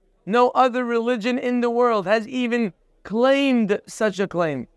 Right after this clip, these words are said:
The Torah promises there will never be such a claim, because it's impossible to have a claim like that. You cannot make up a public event of millions of people.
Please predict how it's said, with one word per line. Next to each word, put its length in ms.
The 80
Torah 340
promises 880
there 160
will 220
never 400
be 240
such 160
a 80
claim, 400
because 220
it's 80
impossible 680
to 100
have 180
a 60
claim 320
like 240
that. 120
You 100
cannot 640
make 340
up 200
a 100
public 640
event 400
of 100
millions 560
of 140
people. 440